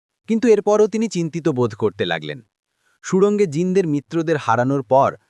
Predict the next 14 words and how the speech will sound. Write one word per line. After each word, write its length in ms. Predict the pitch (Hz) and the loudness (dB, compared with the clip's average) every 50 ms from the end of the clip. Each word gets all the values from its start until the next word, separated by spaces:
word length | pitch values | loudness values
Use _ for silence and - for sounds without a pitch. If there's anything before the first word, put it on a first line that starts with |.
| _ _ _ _ _ | _ _ _ _ _
এখন 320 | - 123 - - 185 185 | -4 -4 -2 -2 -2 -4
শুধু 260 | 165 - 180 165 190 | -4 -4 -4 -2 0
নিজেকে 380 | 180 156 147 143 165 175 - 185 | 0 0 0 0 0 0 0 0
রক্ষা 320 | 165 156 - - - 180 | -2 -2 -4 -4 -4 -2
করার 280 | 156 180 175 180 175 160 | 0 2 2 0 0 0
জন্য 260 | 175 196 214 220 240 | -2 -2 -2 -4 -4
তার 200 | 220 214 196 160 | -2 -2 -2 0
জাদু 260 | 123 117 110 117 131 | 0 0 0 0 0
কাজে 320 | 117 - 95 87 80 87 82 | 0 0 -2 0 -2 -4 -4
আসবে। 320 | 80 - - - 71 65 - _ _ _ _ _ _ _ _ _ - | -4 -6 -8 -10 -10 -12 -12 _ _ _ _ _ _ _ _ _ -6
তিনি 180 | 120 120 123 | -2 -2 0
মনে 220 | 113 101 104 113 120 | 0 0 0 0 0
মনে 220 | 123 131 139 139 | 0 0 0 0
বললেন, 420 | 123 104 113 123 143 - 120 92 | 0 2 0 2 2 0 -2 -2